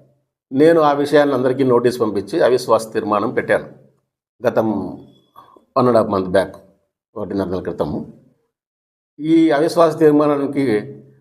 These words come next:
కొంతమంది నలుగురు, నలుగురు వ్యక్తుల సంబంధ-, నలుగురు మెంబర్లు మాత్రమే ఆ తీర్మానం ఆమోదించారు. అదే విషయాన్ని మనము జిల్లా హరీష్ సార్ గారికి పంపించినాం.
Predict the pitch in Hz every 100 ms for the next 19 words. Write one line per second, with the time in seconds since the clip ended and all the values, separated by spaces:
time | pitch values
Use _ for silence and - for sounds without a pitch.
0 | _ - 135 147 147 131 - - - -
1 | - 123 135 131 127 131 113 123 127 123
2 | 123 135 131 117 117 147 110 127 117 113
3 | 110 113 123 123 117 117 113 117 107 95
4 | 95 - _ _ _ _ 117 113 113 110
5 | 110 107 101 104 107 101 98 - 110 165
6 | - _ _ _ _ _ _ _ _ _
7 | 131 151 156 143 147 151 165 143 127 113
8 | 98 - 120 147 160 135 135 135 127 123
9 | 120 120 113 101 123 - - _ _ _
10 | 131 135 131 - - - -